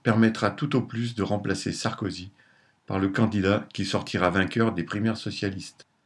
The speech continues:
Mais rien ne changera pour le reste. L'État restera au service des plus riches et demeurera la dictature sur l'économie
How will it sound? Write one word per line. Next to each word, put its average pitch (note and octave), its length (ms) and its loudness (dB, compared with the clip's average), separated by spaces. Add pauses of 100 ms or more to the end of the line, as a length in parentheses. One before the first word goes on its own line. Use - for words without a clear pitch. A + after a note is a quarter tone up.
(320)
Mais G2 140 4
rien A#2 260 4
ne A#2 100 4
changera G#2+ 420 0
pour G#2+ 140 -2
le G2 60 4
reste. F#2+ 420 -4 (720)
L'État B2 420 6
restera G#2 600 0
au A#2 80 2
service G2+ 440 -4
des A2 120 0
plus A2 160 0
riches - 440 -4 (360)
et A#2+ 80 6
demeurera A#2 640 6
la G2+ 140 4
dictature A2+ 720 -2
sur F2 220 -6
l'économie G#2+ 600 0